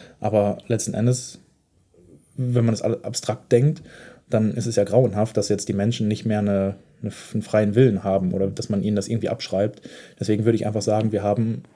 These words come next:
jeder hat einen freien Willen, aber wir sind von vielen Dingen eben sehr, sehr stark beeinflusst. Trotzdem würde ich sagen, dass der freie Wille da ansetzt, wo man denkt und wo man die, ähm, die Quintessenz quasi aus allem, was Einflussfaktoren sind,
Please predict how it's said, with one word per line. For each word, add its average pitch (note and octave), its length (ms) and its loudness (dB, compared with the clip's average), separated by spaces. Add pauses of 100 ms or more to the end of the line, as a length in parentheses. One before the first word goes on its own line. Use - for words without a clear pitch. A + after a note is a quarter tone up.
(120)
jeder A2+ 240 0
hat A2 120 -2
einen G#2 180 -2
freien G2+ 400 0
Willen, C3 400 2 (380)
aber G#2+ 200 0
wir A2 80 0
sind A#2 140 2
von G#2+ 160 -4
vielen A#2+ 320 2
Dingen A#2 380 2 (200)
eben A2+ 300 0
sehr, G#2+ 180 0
sehr G#2 140 0
stark G#2 240 0
beeinflusst. C3 580 0 (340)
Trotzdem A2 320 0
würde A2+ 100 2
ich A2 80 -6
sagen, A2+ 260 0
dass G#2 180 -2
der G2 120 -2
freie G2+ 280 2
Wille A#2 200 2
da A2 160 2
ansetzt, B2 560 0
wo A2+ 80 2
man G#2+ 340 0 (880)
denkt D3 340 4
und A2 200 -2
wo A2+ 80 2
man A2 420 0 (260)
die, G#2 320 0
ähm, G2+ 520 -2 (460)
die A#2+ 180 -2
Quintessenz A2+ 540 2
quasi G#2 280 0
aus - 200 -2
allem, C#3 320 4
was A#2 340 -2
Einflussfaktoren C#3+ 920 2
sind, E3 260 2